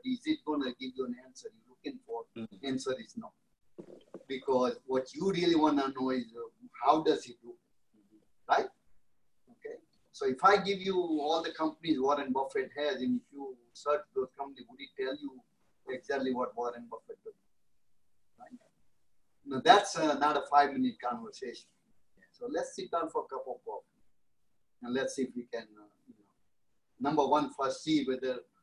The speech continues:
Speaker 1: you have, you have what it takes to me to open the door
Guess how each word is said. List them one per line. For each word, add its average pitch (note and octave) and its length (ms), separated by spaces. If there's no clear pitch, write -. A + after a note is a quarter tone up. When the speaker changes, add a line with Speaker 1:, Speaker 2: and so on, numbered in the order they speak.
Speaker 1:
you C3 280
have, C3 200
you C3+ 160
have C#3+ 240
what C3 180
it B2+ 160
takes C3+ 240
to B2+ 100
me B2 360
to C3 180
open B2 260
the A2+ 100
door B2 260